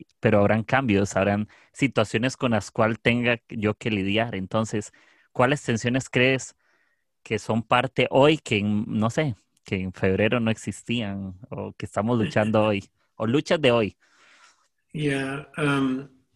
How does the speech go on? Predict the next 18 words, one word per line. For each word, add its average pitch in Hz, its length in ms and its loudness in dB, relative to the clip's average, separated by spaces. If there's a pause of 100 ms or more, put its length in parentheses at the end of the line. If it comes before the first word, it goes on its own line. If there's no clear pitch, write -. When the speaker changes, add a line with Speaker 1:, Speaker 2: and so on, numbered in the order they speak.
(920)
Speaker 2:
de 170 340 0
repente 175 540 2
debemos 147 680 4
explicar 135 760 0
la 123 140 -2
diferencia 131 600 -2
de 127 240 0
tensiones 135 720 0
y 135 80 -2
problemas. 127 640 -6
Speaker 1:
Sí. 98 220 -4 (1300)
Speaker 2:
Ok, 127 200 -6 (240)
porque, 135 640 -2 (1080)
ah, 127 500 -4 (340)
tensiones 160 840 0
administras, 127 1200 -2
problemas 139 680 0
resuelvas. - 960 -6